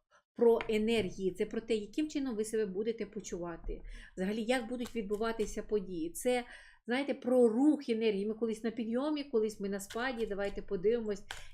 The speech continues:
як це про вас, які енергії для наших прекрасних терезів. І що нам там показують? А показують нам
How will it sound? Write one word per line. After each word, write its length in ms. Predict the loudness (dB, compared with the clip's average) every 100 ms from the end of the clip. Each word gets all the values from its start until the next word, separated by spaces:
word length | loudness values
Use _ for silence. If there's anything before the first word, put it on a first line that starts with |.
| -8
як 520 | 6 6 8 4 2
це 100 | -4
про 180 | -2 -2
вас, 340 | -2 -2 -4
які 320 | -4 -4 -2
енергії 640 | -2 -2 -2 -2 -4 -4 -4
для 200 | -2 -6
наших 540 | -4 -4 -4 -4 -4 -4 -2 -2 -4 -8
прекрасних 720 | -8 -8 -6 -4 -4 -6 -10 -12 -10
терезів. 580 | -6 -6 -4 -4 -4 -6 -18 _ _ _ -12
І 80 |
що 240 | -8 -4 -2
нам 180 | -4 -6
там 200 | -8 -8
показують? 800 | -10 -2 0 0 0 -4 -6 -8 -16 -18 -8
А 120 | -4 -2
показують 840 | -2 0 4 4 2 -2 -4 -4
нам 520 | -2 0 0 0 -4